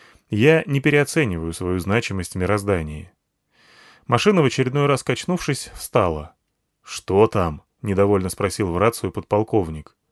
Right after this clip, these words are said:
«Так разберитесь с ними». «Небольшая задержка», сказал он мне. «Ничего, я не спешу. Но раз уж мы встали, можно мне в кусты?» «Тут нет кустов. Я согласен на заднее колесо». Офицер махнул рукой,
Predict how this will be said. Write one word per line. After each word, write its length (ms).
«Так 160
разберитесь 640
с 80
ними». 440
«Небольшая 540
задержка», 540
сказал 400
он 140
мне. 300
«Ничего, 580
я 180
не 80
спешу. 540
Но 140
раз 160
уж 100
мы 100
встали, 580
можно 300
мне 160
в 60
кусты?» 520
«Тут 240
нет 240
кустов. 640
Я 140
согласен 500
на 100
заднее 360
колесо». 560
Офицер 420
махнул 400
рукой, 460